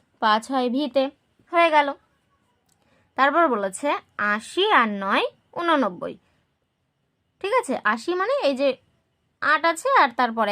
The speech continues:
একটা সংখ্যা আছে, আমি স্থানীয় মান অনুযায়ী বললাম যে আশি আর নয়। কেমন? ধরো এই যে আশি আছে, ঊননব্বই, ঠিক আছে, আশি আছে, স-, আহ, তার সাথে কত আছে? নয় আছে, গেল।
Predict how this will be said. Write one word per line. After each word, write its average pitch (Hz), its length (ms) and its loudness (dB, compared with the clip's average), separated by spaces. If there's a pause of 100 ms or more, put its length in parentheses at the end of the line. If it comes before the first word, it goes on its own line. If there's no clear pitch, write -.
একটা - 240 -16
সংখ্যা 311 240 0
আছে, 508 180 -6
আমি 311 180 -4
স্থানীয় 240 280 -4
মান 202 160 -4
অনুযায়ী 208 320 -6
বললাম 180 300 -6
যে - 60 -10 (140)
আশি 226 240 -8
আর 277 120 0
নয়। - 100 -16 (400)
কেমন? 330 220 0 (580)
ধরো 285 240 0
এই 269 100 2
যে 269 60 2 (140)
আশি 226 200 -8 (120)
আছে, 381 160 -8 (800)
ঊননব্বই, 190 520 -4
ঠিক 466 180 -8
আছে, - 140 -14 (580)
আশি 214 220 -6 (120)
আছে, 285 200 -4 (440)
স-, - 360 -12 (120)
আহ, 202 180 -2
তার 220 200 0
সাথে 269 180 -4 (100)
কত 277 200 0
আছে? 359 120 -6 (100)
নয় 175 200 -8
আছে, - 140 -20 (1300)
গেল। 302 200 2